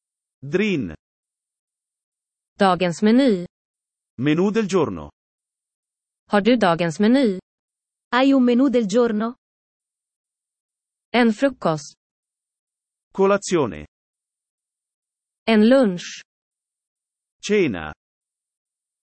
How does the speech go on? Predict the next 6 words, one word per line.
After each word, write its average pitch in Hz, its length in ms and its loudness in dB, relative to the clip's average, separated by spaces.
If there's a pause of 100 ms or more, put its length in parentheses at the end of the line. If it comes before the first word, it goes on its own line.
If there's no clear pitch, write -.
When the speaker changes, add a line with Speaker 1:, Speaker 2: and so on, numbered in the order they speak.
(460)
Speaker 2:
En 240 220 4
middag. 196 440 0 (1300)
Speaker 1:
Cena. 107 460 -2 (1600)
Speaker 2:
En 254 220 4
gaffel. 190 540 -2 (800)
Speaker 1:
Forchetta. 139 800 -4